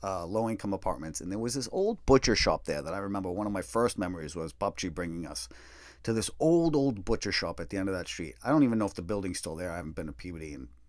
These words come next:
years, but the end of Hancock Street was a dead-end street.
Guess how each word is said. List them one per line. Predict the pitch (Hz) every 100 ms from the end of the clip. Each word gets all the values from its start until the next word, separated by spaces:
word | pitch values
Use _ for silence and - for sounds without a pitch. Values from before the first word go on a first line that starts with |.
| -
years, | 87 92 73 65
but | - - - - - - - - - - - - - - - - -
the | 110
end | 127
of | 147
Hancock | 131 117 101 95
Street | 104 82
was | 90
a |
dead-end | 80 113 117 110
street. | 95 - 78 78